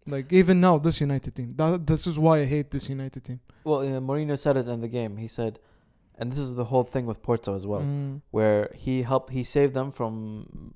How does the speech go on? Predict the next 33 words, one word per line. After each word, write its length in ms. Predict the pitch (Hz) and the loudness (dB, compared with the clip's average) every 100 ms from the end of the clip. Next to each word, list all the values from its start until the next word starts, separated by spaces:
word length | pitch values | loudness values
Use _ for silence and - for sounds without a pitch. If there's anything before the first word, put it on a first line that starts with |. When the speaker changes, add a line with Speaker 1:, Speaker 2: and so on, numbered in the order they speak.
| - | -20
Speaker 2:
uh, 80 | - - - | -20 -20 -12
imploding. 460 | 123 - 117 95 95 - - | -8 -2 0 -2 -8 -16 2
Speaker 1:
Yeah. 200 | 156 151 - _ | 4 4 0 _
Speaker 2:
Because 260 | 117 117 117 | -4 -2 -2
before 400 | 117 - 151 139 | -2 0 2 2
he 200 | 131 147 | 0 -4
joined, 440 | 143 151 180 190 - | -2 -4 -4 -10 -10
uh, 160 | 123 123 | -4 -2
the 120 | 123 | -2
manager 340 | 127 139 131 131 | -2 -2 -2 -2
was 160 | 123 | -2
fired 340 | - 147 151 - | -2 0 0 -2
and 280 | 120 120 - _ _ | -8 -10 -14 _ _
fans 340 | - 135 139 | 0 2 4
were 140 | 123 - - - 120 | 2 -2 -6 -6 -6
angry. 260 | 107 101 - | -4 -6 -8
Speaker 1:
Hell. 280 | - 151 135 - _ _ _ _ _ | 0 2 2 -2 _ _ _ _ _
Speaker 2:
He 160 | 147 156 | -6 -4
said, 280 | 151 135 131 - _ _ _ _ _ _ _ _ _ _ _ - | -2 -2 -4 -14 _ _ _ _ _ _ _ _ _ _ _ -10
"You 200 | 156 233 202 | -4 0 2
will 140 | 185 170 | 2 2
love 120 | 165 170 | 2 0
a 60 | 143 | -6
football 320 | 156 147 131 - | -2 2 2 0
team 140 | 156 - _ _ _ _ - | -8 -10 _ _ _ _ -2
Speaker 1:
If 40 | 135 | 6
they 80 | 147 | 6
work. 180 | 131 123 - | 6 2 -10
Speaker 2:
l-, 260 | - 147 139 165 | -8 -6 0 2
win 160 | 202 | 2
or 180 | 143 139 120 | 0 0 0
lose. 200 | 107 101 - _ _ _ _ _ _ _ _ _ - | -2 -4 -14 _ _ _ _ _ _ _ _ _ -4
You, 100 | 165 | 0